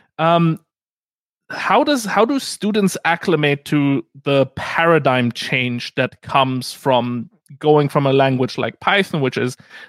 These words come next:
dynamically typed, interpreted, uh, not so strictly object-oriented, I guess, as, as Kotlin, to, well,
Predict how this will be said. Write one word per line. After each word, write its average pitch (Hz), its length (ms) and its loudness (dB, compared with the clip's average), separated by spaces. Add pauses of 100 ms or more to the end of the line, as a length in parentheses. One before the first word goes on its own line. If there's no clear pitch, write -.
dynamically 156 580 2
typed, 139 420 -2
interpreted, 143 800 0 (280)
uh, 131 360 2
not 147 480 0
so - 360 -2
strictly 135 600 -8 (100)
object-oriented, 147 920 0
I 135 100 2
guess, 131 420 -2
as, 127 460 -4
as 127 220 -8
Kotlin, 139 520 2 (680)
to, 185 480 2 (100)
well, 131 360 0